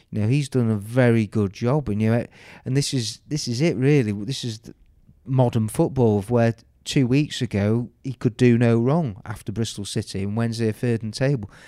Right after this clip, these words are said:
Now, after three defeats in a row, lots of questions are,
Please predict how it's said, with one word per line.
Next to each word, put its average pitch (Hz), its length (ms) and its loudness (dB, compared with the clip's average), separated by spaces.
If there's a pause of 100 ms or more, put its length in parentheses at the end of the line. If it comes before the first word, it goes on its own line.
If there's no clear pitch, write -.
(160)
Now, 123 500 6 (340)
after 117 300 -2
three 120 300 -2
defeats 113 420 -6
in 107 80 -4
a 104 60 0
row, 101 340 2 (1200)
lots - 240 -2
of - 80 -10
questions 156 540 0
are, 113 100 0